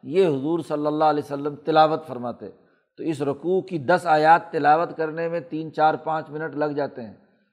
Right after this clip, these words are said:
تو وہ تسلی سے جب پڑھتے تو اس وقت تک جسم نارمل ہو گیا۔ اب آپ کیا ہے،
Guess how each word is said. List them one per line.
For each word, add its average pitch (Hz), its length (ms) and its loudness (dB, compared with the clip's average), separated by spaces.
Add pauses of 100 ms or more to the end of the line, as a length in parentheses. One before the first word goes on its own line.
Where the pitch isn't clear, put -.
(160)
تو 123 100 -8
وہ 139 120 -4
تسلی 151 500 -2
سے 170 140 -4
جب 147 160 -2 (100)
پڑھتے 175 380 -2 (320)
تو 160 120 -8
اس 165 120 -6
وقت 175 360 0
تک 180 120 0
جسم 147 380 -4 (800)
نارمل 170 520 6
ہو 139 180 0
گیا۔ 120 180 -2 (380)
اب 208 180 8
آپ 165 300 8 (340)
کیا 139 200 0
ہے، 110 80 -10